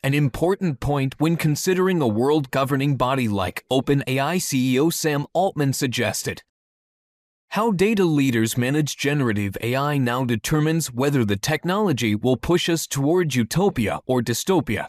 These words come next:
We must manage both intentional and unintentional harm in a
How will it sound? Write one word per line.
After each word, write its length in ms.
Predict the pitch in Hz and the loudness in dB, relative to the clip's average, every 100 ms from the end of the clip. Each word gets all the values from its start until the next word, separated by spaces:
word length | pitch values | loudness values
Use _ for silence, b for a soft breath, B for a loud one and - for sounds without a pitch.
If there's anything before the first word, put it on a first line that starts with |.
| _ | _
We 220 | 127 214 | 2 4
must 340 | 240 190 180 147 | 4 2 0 0
manage 400 | 139 170 165 - | 0 2 0 0
both 320 | 135 117 - | 0 0 0
intentional 720 | 127 117 - 185 - 190 196 131 | -2 -2 0 -2 0 0 0 -2
and 180 | 113 - | -4 -2
unintentional 800 | 156 165 147 156 170 - 139 139 | -2 0 0 0 -2 -2 0 0
harm 340 | 131 135 139 151 | 0 -2 -2 0
in 140 | 151 | 0
a 140 | 117 | 2